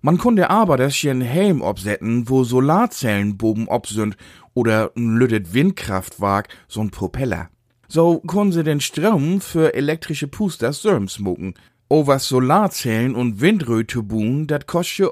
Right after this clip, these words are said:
ook wolle Energie, seltene Eiern und all so wat. Und wat is, wenn die Sonne nie schient oder der Wind nie weht? Denn ha ich die Lösung.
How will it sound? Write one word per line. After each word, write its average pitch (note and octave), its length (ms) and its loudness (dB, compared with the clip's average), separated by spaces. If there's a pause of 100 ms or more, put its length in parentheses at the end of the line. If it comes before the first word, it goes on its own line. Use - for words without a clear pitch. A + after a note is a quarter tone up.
(180)
ook - 320 0
wolle G#2 320 -2
Energie, C#3+ 800 -2
seltene A#2 540 -2
Eiern C3 420 0
und D3 260 -6
all G3 320 4
so C3 220 0
wat. - 320 -14 (240)
Und E3+ 180 2
wat B3 140 2
is, C3+ 340 -2
wenn D3 140 2
die C3+ 100 2
Sonne G#3 300 2
nie A#2 160 2
schient G#2 640 -2
oder G2+ 260 0
der F#2+ 280 -6
Wind F3+ 220 2
nie F#2 200 -4
weht? F2 420 -4 (640)
Denn D#3 300 2
ha B2+ 180 -2
ich C3 140 -8
die D3 120 0
Lösung. F2+ 640 -2